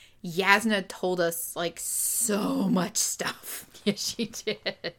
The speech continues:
Speaker 2: And she tells us so much stuff again this time, too.
Speaker 1: Mm-hmm.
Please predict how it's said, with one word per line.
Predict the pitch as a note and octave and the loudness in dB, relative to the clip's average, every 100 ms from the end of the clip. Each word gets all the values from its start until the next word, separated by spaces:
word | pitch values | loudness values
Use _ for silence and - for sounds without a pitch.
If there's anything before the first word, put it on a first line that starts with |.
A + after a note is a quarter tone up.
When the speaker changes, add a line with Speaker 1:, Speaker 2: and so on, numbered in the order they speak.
| - - - - | -16 -18 -12 2
Speaker 2:
And | A#3+ | 4
she | C4 | 4
tells | B3+ C#4+ | 2 2
us | C#4 - | 2 -2
so | - G3 A#3 | 2 4 6
much | A#3 A3+ | 4 2
stuff | - A3 A3+ | 2 0 0
again | G#3+ A3 G3+ | -4 -2 0
this | F3+ F#3+ | -2 -2
time, | A#3+ A#3+ G3 | -4 -4 -4
too. | F3 A3+ B3 E3+ E3+ - | -2 0 0 -2 -6 -4
Speaker 1:
Mm-hmm. | A3+ A3 G#3 F3+ | 0 0 0 -6